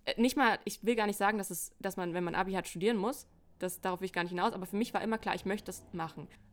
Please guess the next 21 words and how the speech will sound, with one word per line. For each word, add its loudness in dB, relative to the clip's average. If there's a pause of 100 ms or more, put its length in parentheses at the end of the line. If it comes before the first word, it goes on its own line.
Und 2
ich -8
wollte 6
es -6
auch 2
schaffen. -2
Und -4
es -4
war 8
auch, 4
glaub 0
ich, -12
die, -14
die -8
letz-, -2
das -4
letzte -2
Jahr 4
über, -4
das -14
letzte, -4